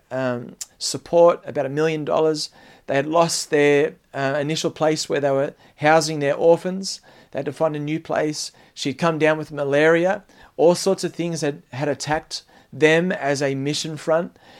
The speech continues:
Then all of a sudden, as one day she was praying for somebody who needed healing, that person's eyes were opened.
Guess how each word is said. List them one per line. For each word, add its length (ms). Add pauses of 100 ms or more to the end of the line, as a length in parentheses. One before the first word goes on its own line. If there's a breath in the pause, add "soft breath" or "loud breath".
Then 160
all 220
of 80
a 60
sudden, 300
as 280 (100)
one 300
day 180
she 160
was 100
praying 340
for 100
somebody 400
who 80
needed 300
healing, 520 (500 soft breath)
that 280
person's 420 (140)
eyes 420
were 160 (100)
opened. 460